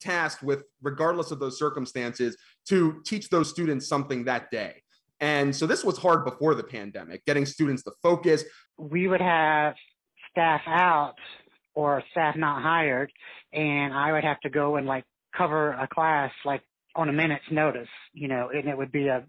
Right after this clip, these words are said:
Speaker 2: random class that I had nothing prepared for. Um, so just, like, the mental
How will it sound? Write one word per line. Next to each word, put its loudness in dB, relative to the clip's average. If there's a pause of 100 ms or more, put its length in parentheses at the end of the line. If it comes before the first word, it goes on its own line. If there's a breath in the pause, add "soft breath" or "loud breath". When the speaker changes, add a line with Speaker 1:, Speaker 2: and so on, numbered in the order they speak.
(180)
Speaker 2:
random 0
class -2
that -6
I 0
had 0
nothing -2
prepared 0
for. -2 (460 loud breath)
Um, -4 (640)
so 0
just, 0
like, 2
the 0
mental -2